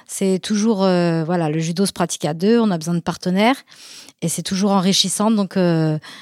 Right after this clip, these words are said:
bah, de s'entraîner donc avec des plus grands, des plus âgés, des, des plus lourds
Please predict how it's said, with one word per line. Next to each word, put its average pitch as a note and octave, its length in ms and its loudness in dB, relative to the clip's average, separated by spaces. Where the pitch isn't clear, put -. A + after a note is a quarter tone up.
bah, E3 140 -2
de E3+ 520 4
s'entraîner F#3 600 2
donc F3+ 200 0
avec D#3+ 220 2
des D#3 640 -2
plus - 160 -6
grands, F#3 600 0
des F#3 180 -2
plus D#3+ 520 -6
âgés, E3+ 460 0
des, D#3+ 320 -6
des E3+ 160 -6
plus F#3+ 200 -4
lourds A#3 320 2